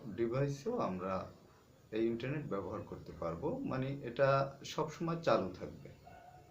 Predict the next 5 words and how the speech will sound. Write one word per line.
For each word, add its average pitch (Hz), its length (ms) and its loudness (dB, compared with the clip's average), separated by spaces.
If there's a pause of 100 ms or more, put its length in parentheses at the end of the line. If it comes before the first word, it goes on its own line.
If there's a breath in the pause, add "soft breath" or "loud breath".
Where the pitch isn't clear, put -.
(260)
এরকম 123 360 0
একটি 143 320 -4 (520 loud breath)
প্রক্রিয়া 143 440 6
যদি, 113 500 4 (120)
আহ, 90 500 -4